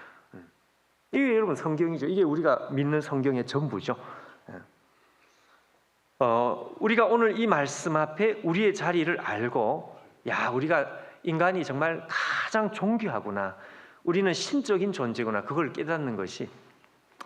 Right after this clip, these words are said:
오늘 여러분, 어, 인생이 정말 의미 있고 보람되고 행복하게 살 수 있는 길이라는 것을 오늘 성경이 우리에게 말씀합니다. 예, 하나님은, 어, 주권자다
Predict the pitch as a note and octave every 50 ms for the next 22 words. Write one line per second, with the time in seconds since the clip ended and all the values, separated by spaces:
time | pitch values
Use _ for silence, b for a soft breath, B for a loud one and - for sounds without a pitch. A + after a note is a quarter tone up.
0 | - - - - C3+ A2+ G#2 G#2 C3+ E3+ - - A#2+ G#2 G2+ G2+ G2+ G#2 B B
1 | B B B B B B B B _ _ _ - - F#2+ F#2+ G2+ - D3+ C#3+ C3+
2 | C#3 D3 C3+ B2+ A#2+ A2+ G#2+ G#2 G#2 - - - - A2 A2+ A2+ A2 G#2+ G#2+ G#2
3 | - - - - - D3 D3+ D3 D3+ D3 C#3 D3 - A#2+ A2 G2+ G2+ G2 - -
4 | C#3+ C#3+ C#3+ - A#2+ - A2+ G#2 - - B2 A#2 A#2+ A#2 - - A#2 G#2+ G#2 -
5 | - A2+ A2 G#2 - - A2+ G#2+ A2 A#2 A2 - - C3+ D3 B2+ A#2+ G#2 G2 F#2+
6 | F#2+ F#2+ F#2+ - - D#3 A#2+ B B B B B B - A2 G2 - B2 A#2 A2+
7 | A#2 A2+ G#2+ G#2 G#2 G#2 F#2+ F2+ F#2 F2+ - G2+ F2+ F2+ F2+ - F2 B B B
8 | B B B B B - G#2+ - - - - - G#3+ G3 F#3+ F#3 F3 D#3+ D3+ D3+
9 | E3 G#3 A#3+ B3 A3+ - - - G2 F2 E2 E2+ F#2 F#2+ F#2 - - C3 C#3 C3+
10 | C3 B2 - - -